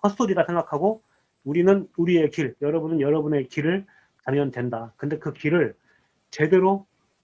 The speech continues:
가려고 스스로 노력은 하셔야 된다. 그 노력을 하면 우리 단체방에서 다른 것들을 같이 계속해서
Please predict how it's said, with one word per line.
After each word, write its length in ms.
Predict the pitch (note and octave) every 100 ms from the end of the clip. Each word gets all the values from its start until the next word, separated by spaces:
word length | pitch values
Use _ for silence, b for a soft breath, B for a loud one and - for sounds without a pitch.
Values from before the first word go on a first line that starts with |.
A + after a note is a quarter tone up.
| -
가려고 380 | D3 D#3 D3 E3
스스로 320 | G#3 G3 E3+
노력은 360 | C3+ D3+ D3
하셔야 260 | C3 G3 G3+
된다. 340 | D3 A#2 A2 - _ _ _ _ -
그 160 | D#3+ C3+
노력을 300 | C#3+ D3+ D3
하면 420 | F3+ F#3 C#3+ G2+ _ _ _ _ _
우리 380 | D3 E3 F3 D3 -
단체방에서 800 | D3 E3 E3 D3 C3+ E3 C3+ -
다른 320 | F#3+ G#3+ G#3+ G3
것들을 540 | E3+ - D#3+ F#3+ G#3+ _ _ _ _
같이 280 | - - F#3+
계속해서 640 | - A3 A3 G#3+ D#3+ G3+